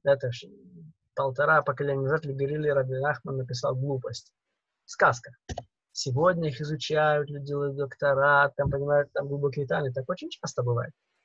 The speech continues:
что человек что-то написал и умер, и, и только потом, э, сто, двести, больше лет люди начинают,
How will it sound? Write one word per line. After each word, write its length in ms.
что 180
человек 180
что-то 260
написал 680
и 60
умер, 400
и, 560
и 60
только 280
потом, 500
э, 320
сто, 380
двести, 680
больше 540
лет 340
люди 180
начинают, 580